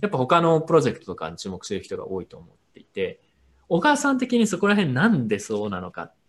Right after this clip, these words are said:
ていう仮説だったりとか、ありますか？自分はもっとラ-、ライトニングとかに注目する人が増えた方が、彼ら自身のためにもいいと思っ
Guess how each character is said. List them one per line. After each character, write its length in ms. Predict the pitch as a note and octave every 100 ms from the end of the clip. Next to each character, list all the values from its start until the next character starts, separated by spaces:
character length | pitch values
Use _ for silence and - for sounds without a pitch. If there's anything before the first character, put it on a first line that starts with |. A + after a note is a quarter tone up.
| _
て 80 | G2
い 200 | F2 F2
う 60 | -
仮 160 | -
説 280 | - A#2+ -
だ 80 | B2
っ 120 | -
た 60 | F2
り 100 | F2+
と 100 | -
か、 320 | - F#2 - _ _ _ _ -
あ 100 | A2+
り 80 |
ま 100 | A2+
す 120 | G#2 -
か？ 160 | - _ _
自 100 | F3+
分 120 | D#4
は 60 | C4+
も 160 | C4
っ 60 | D#4+
と 80 | B2+
ラ-、 160 | - -
ラ 100 | F#3
イ 60 |
ト 80 | F#3+
ニ 60 | F#3+
ン 40 |
グ 60 | F#3+
と 80 | D3
か 100 | G#2
に 180 | F#2+ - _ -
注 140 | D#3
目 140 | C#3+
す 100 | C#3
る 80 | C3+
人 120 | C3
が 80 | A2
増 120 | - A3+
え 20 |
た 100 | -
方 220 | G#2 F#2+
が、 240 | F#2 F#2 -
彼 200 | D4 C4+
ら 80 | C#3
自 280 | - -
身 40 | C3
の 60 |
た 80 | A2+
め 80 | G#2+
に 80 | G2+
も 80 | G#2
い 40 |
い 40 |
と 80 | G2+
思 120 |
っ 40 | F#2